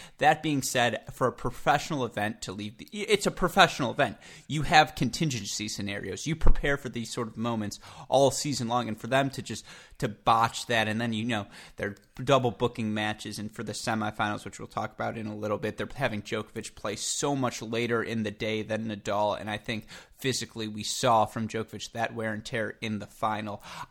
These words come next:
I just don't think Rome did a good job of executing the tournament this year, and, you know, yes, you have to be prepared for adversity, and any two-week Grand Slam, if you want to compete at that level, there's going to be adversity,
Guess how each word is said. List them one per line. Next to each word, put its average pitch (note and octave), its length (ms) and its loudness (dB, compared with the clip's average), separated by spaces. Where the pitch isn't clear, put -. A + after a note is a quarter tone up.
I E3 80 8
just E3+ 220 -2
don't C#3 140 0
think A#2+ 180 -6
Rome G#2+ 200 2
did G2+ 120 -4
a G2 60 -8
good G2+ 140 -2
job G2+ 220 2
of - 120 -8
executing G#2 560 -4
the G2+ 80 -8
tournament B2+ 400 -2
this G2+ 220 -8
year, G#2+ 120 -4
and, G#2 160 -4
you A#2+ 80 0
know, G#2+ 180 2
yes, - 420 -4
you A2 120 -6
have A#2 180 2
to - 60 -18
be A2 100 -4
prepared A2+ 400 6
for A2+ 140 0
adversity, G#2+ 640 -6
and - 120 -10
any C3 220 2
two-week A#2 460 -4
Grand G#2+ 320 -6
Slam, A#2 340 -2
if G#2+ 160 -10
you A2 80 -4
want A2+ 140 -6
to - 60 -14
compete A2+ 280 -12
at G2+ 120 -8
that G#2 180 0
level, G2+ 180 -6
there's G2+ 240 -10
going G#2 240 -6
to - 60 -10
be G2 160 -12
adversity, G#2 640 -2